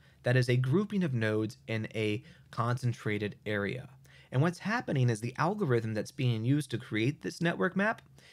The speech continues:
is actually propelling all the other nodes away based on that algorithm. So Tobias's strength and this cluster strength is actually resisting all the other nodes, and that's what's allowing it to be rendered visually. Again,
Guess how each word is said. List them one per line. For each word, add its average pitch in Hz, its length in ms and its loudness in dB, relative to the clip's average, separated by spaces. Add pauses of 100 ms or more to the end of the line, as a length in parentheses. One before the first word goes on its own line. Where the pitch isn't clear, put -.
(140)
is 151 160 0
actually 196 380 0
propelling 131 640 -2 (220)
all 185 260 0
the 214 160 -4
other 160 220 2
nodes 117 500 2
away 107 560 0 (300)
based 113 280 0
on 107 140 0
that 90 160 -4
algorithm. 123 640 -2 (320)
So 123 240 4
Tobias's 127 600 2
strength 139 520 -2
and 113 100 -4
this 101 100 -8
cluster 190 440 -4
strength 110 420 -2 (300)
is 127 180 -2
actually 170 440 2
resisting 120 680 0 (180)
all 113 240 2
the 117 220 -2
other 104 180 -4
nodes, 104 540 -2 (240)
and 147 100 -2
that's - 180 -6
what's 185 140 -2
allowing 135 380 4
it 120 100 -4
to 117 80 -4
be 110 180 -2
rendered 117 480 0 (120)
visually. 123 480 0 (920)
Again, 143 380 4